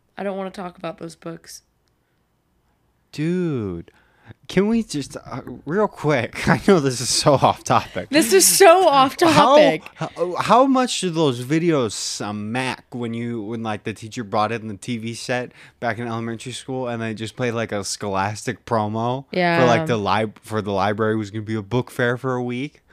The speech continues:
Speaker 1: Yeah.
Speaker 2: Oh. You can find all sorts of cool gadgets
Speaker 1: No, that
Speaker 2: and
Speaker 1: was a
Speaker 2: gizmos.
Speaker 1: vibe.
Speaker 2: Bro, we need to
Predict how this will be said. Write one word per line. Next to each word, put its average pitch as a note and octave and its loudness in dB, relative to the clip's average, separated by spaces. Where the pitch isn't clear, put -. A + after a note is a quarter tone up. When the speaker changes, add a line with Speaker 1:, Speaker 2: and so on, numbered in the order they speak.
Speaker 1:
Yeah. D#3+ -2
Speaker 2:
Oh. A#2 2
You C3+ -10
can B2 -10
find C3 0
all B2+ 4
sorts C3 -4
of A2+ -6
cool A2 -2
gadgets F#2+ -2
Speaker 1:
No, F#3+ 2
that F#3+ 6
Speaker 2:
and G3 4
Speaker 1:
was G3 0
a G3 -4
Speaker 2:
gizmos. E3+ 2
Speaker 1:
vibe. - -20
Speaker 2:
Bro, A2 2
we C3 -10
need D#3+ -6
to D3+ -6